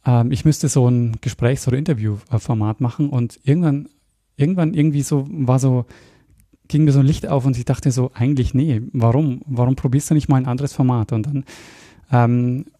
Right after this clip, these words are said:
hab ich den Richard gefragt und dann meinte er, ja, probieren wir das mal und ich bin super glücklich, dass wir das mal, ähm, dass wir das getestet haben, weil das, das funktioniert also für mich super gut, ähm, mal so wirklich nur so zwanzig, dreißig Minuten zu haben und einfach mal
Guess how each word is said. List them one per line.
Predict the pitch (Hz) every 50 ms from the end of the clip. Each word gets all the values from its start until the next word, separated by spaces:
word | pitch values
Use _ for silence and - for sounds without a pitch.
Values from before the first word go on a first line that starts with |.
| _ _ _ -
hab | 127
ich | 117 -
den | - 143
Richard | 135 156 - 202 -
gefragt | - 156 - - 160 - -
und | 160
dann | 143 131
meinte | 127 127 120 127
er, | 117 113
ja, | 110 113
probieren | 117 - - 123 107 113 131 165
wir | 196
das | 196 - -
mal | 165 156 156 156 151
und | 151 139 127 131 123 - -
ich | - 131 - -
bin | - 139 127 123
super | - - 196 180 - 160
glücklich, | - 160 160 - 160 -
dass | - 127 - -
wir | 131
das | 127 127 -
mal, | - 127 117 117 113 113 123 - -
ähm, | 143 131 127
dass | 123 131 -
wir | 139
das | 120 120 -
getestet | - - 143 151 - - 120
haben, | 120 117 110 107
weil | 107 110
das, | 117 - - - - - - - - - - _ _ -
das | 139 - -
funktioniert | - 143 - - - 143 143 156 175 196
also | 190 135 127 131
für | - - - - - 135
mich | 135 156 180 - - - - _ _
super | - - - 196 180 - 156 135
gut, | 123 123 113 110 - - - _ -
ähm, | 127 117 113 113 113 113 113 110 - - - _ _ _ -
mal | - 123 120 120
so | 117 - 139 123 120 120 120
wirklich | 123 143 - 160 127
nur | - 151 143
so | 143 151 139
zwanzig, | 131 - - - 151 160 - 160 135
dreißig | - 143 143 131 - 139
Minuten | 131 139 147 160 - - 151
zu | - 151 135 127
haben | 131 131 131
und | 131 127
einfach | 131 123 131 - 143 - -
mal | 139 127 127 123 123